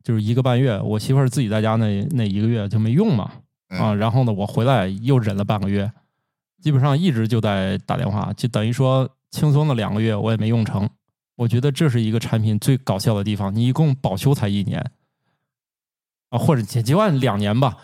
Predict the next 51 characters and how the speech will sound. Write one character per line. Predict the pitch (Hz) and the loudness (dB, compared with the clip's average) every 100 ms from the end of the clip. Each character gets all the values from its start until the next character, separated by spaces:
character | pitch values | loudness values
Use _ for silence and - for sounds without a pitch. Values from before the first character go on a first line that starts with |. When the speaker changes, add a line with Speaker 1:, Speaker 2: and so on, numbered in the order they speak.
| - - | -20 -8
Speaker 1:
我 | - | -2
至 | 139 180 | 0 2
少 | 139 110 107 _ | 2 2 -2 _
我 | 139 | 0
两 | 165 120 | 0 0
年 | 104 127 | 0 0
之 | 131 | 2
内 | 165 120 | 2 0
是 | 131 | 0
保 | 117 101 | -2 0
证 | 117 | 0
坏 | 117 170 135 | 0 0 2
了 | 107 101 | 0 -2
你 | 98 101 | -4 -4
是 | 113 | -2
管 | 135 123 95 | 0 0 -2
的， | 110 | -2
对 | 113 | 0
吧？ | 104 95 - - | 0 -4 -8 -6
咱 | - 123 135 | 0 0 2
假 | 113 | 0
设 | 104 | 2
它 | 127 131 | 2 2
的 | |
寿 | 123 147 | 2 2
命 | 120 | 2
是 | 107 | 0
三 | 113 117 | 0 2
年， | 104 104 | 0 -2
三 | 107 139 | 0 2
年 | 127 127 | 4 2
我 | 117 | 2
有 | 123 | 2
俩 | 120 | 0
月 | 110 120 | 0 0
不 | 107 | 0
能 | 98 | -2
用。 | 113 107 123 | -2 -4 -2
你 | 135 | 0
想 | 147 107 | 2 2
现 | 104 147 | 2 2
在 | 156 127 | 4 2
的 | 107 110 - - | 2 -2 -8 -6
电 | - 143 | 0 2
子 | 113 | 2
产 | 120 | 2
品 | 131 107 | 2 2
迭 | 113 | 0
代 | 120 | 2
周 | 110 113 | 2 0
期， | - 113 | 0 -2